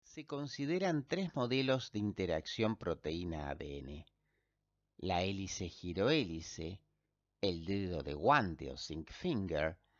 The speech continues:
y el cierre de leucina. La especificidad involucrada en el control de la transcripción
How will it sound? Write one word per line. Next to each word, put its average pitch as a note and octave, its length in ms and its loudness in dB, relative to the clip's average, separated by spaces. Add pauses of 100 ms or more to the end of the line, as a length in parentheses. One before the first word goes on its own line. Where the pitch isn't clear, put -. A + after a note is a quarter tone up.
(320)
y D3 140 6
el C#3+ 120 4
cierre A2 460 2
de F2 80 2
leucina. C#2 840 -4 (840)
La A#2+ 140 4
especificidad A2+ 1120 2
involucrada F2 720 2
en D#2+ 80 -2
el D2+ 160 -4
control F2 480 0
de E2+ 80 0
la D2+ 160 -2
transcripción D3+ 1000 0